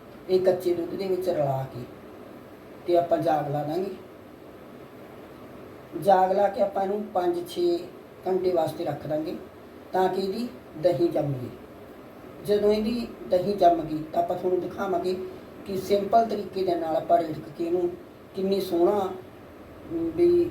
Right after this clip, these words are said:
ਮੱਖਣੀ ਬਣਾ ਸਕਦੇ ਹਾਂ। ਤੇ ਉਹਦਾ ਕਲਰ ਵੀ ਦੇਖਿਓ ਕਿੰਨਾ ਸੋਹਣਾ ਹੁੰਦਾ ਹੈ। ਅਲੂਹੇ ਦੁੱਧ ਕਰਕੇ ਜਿਹੜਾ ਮੱਖਣੀ ਦਾ ਰੰਗ ਹੈ, ਪੂਰਾ ਪੀਲੇ ਰੰਗ ਦਾ ਹੋ ਜਾਂਦਾ ਹੈ ਤੇ ਦੇਖਣ ਨੂੰ ਵੀ ਬਹੁਤ ਜ਼ਿਆਦਾ ਸੋਹਣਾ ਲੱਗਦਾ ਹੈ। ਤੇ ਇਹ ਤੋਂ ਬਣ ਕੇ ਜਿਹੜਾ ਘਿਓ ਤਿਆਰ ਹੁੰਦਾ ਹੈ,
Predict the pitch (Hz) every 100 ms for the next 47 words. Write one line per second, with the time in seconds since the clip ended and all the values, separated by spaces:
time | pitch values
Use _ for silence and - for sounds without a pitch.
0 | - 175 180 180 190 196 208 190 170 151
1 | 165 160 - - - - 190 190 214 220
2 | 208 208 214 247 208 - 185 175 156 147
3 | 147 165 185 139 135 - - 170 180 190
4 | 202 196 202 180 220 190 180 175 175 -
5 | - - 185 196 185 170 180 180 175 156
6 | 151 151 147 - - - - 208 220 226
7 | - - - - - - - - 208 196
8 | 196 185 175 185 185 156 151 165 - -
9 | - - 170 175 - 175 185 190 175 165
10 | 175 185 190 165 151 185 196 156 185 -
11 | - - - 190 185 185 185 185 - 180
12 | 175 - 175 175 202 - 226 190 185 185
13 | 170 139 151 139